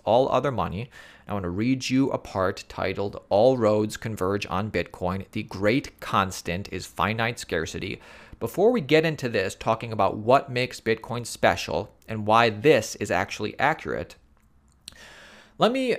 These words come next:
help illustrate this by talking about a DeFi altcoin that recently went to actually thirty thousand dollars. It's called Y F I. It's Yearn Finance. It's not decentralized. It's not immutable. It's not permissionless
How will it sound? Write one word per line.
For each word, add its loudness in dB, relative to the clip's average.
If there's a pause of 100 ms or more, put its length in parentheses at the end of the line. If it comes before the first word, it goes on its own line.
(120)
help 2
illustrate 2
this 0
by -4
talking -2
about 0
a -4
DeFi 0
altcoin -4
that 0
recently -2
went -2 (100)
to -2
actually 0
thirty 4
thousand 2
dollars. -6 (380)
It's -20
called 2
Y 6
F -2
I. -4 (140)
It's -10
Yearn 0
Finance. -4
It's -8
not 4
decentralized. -2
It's -12
not 6
immutable. 2
It's -12
not 2
permissionless -2